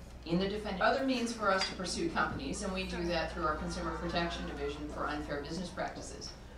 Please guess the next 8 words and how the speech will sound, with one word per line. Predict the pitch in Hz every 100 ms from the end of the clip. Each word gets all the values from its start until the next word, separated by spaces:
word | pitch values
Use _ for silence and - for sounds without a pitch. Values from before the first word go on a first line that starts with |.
| - -
But | - -
my | 180 220
job | 220 196 170 165 -
is | 165 165
to |
find | 175 165 156 151 151 -
the |
crooks. | 151 - - -